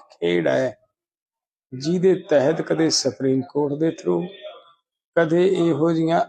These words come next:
ਐਪਾਂ ਦੇ through ਆਪਾਂ ਨੂੰ ਬਦਨਾਮ ਕਰਨ ਦੀ ਖਾਤਰ ਬਹੁਤ ਤਰ੍ਹਾਂ ਦੀਆਂ ਚਾਲਾਂ ਚੱਲੀਆਂ ਜਾ ਰਹੀਆਂ।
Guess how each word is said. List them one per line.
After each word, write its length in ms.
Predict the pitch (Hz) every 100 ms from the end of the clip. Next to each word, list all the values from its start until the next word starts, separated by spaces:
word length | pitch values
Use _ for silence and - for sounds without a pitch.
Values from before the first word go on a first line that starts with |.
| -
ਐਪਾਂ 360 | 139 - - 156
ਦੇ 120 | 160
through 380 | 160 160 165 170 170 _ _ _ _ _ _ _ -
ਆਪਾਂ 500 | 151 151 - 175 165
ਨੂੰ 440 | 175 175 180 180 185 _ _ _ _ _ _ _ -
ਬਦਨਾਮ 720 | 131 135 131 135 135 170 185
ਕਰਨ 300 | 170 160 160
ਦੀ 120 | 156 156
ਖਾਤਰ 440 | - 147 - 156
ਬਹੁਤ 760 | 131 117 117 156 185 185 160 -
ਤਰ੍ਹਾਂ 240 | 147 147
ਦੀਆਂ 220 | 147 156
ਚਾਲਾਂ 380 | 139 143 131 139
ਚੱਲੀਆਂ 380 | - 131 131 131
ਜਾ 200 | 127 113
ਰਹੀਆਂ। 320 | 120 147 160